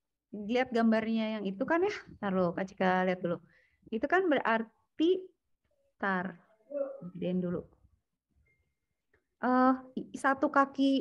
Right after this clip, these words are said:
eh, lednya ke negatif. Satu kaki ke, ke,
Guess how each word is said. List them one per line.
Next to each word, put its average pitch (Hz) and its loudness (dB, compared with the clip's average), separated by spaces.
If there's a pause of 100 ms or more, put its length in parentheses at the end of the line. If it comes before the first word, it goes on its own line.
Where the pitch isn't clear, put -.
(260)
eh, 254 2
lednya 226 2
ke 330 -2
negatif. 202 -2 (720)
Satu 240 0
kaki 240 2
ke, 285 0 (240)
ke, 220 4